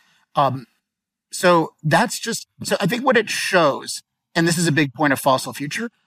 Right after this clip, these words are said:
is that this is not a scientific movement, because a scientific, and it's certainly not a pro-human movement,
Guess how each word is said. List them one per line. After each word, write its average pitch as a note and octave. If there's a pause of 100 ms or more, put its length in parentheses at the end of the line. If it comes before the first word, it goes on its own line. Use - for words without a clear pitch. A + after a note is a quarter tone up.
(160)
is E3+
that E3 (280)
this E3+
is G3+
not F#3
a G#3
scientific D#3+
movement, B2+
because C#3
a D3+
scientific, F#3+
and E3
it's D3+
certainly A3
not F3+
a C#3
pro-human C#3+
movement, A2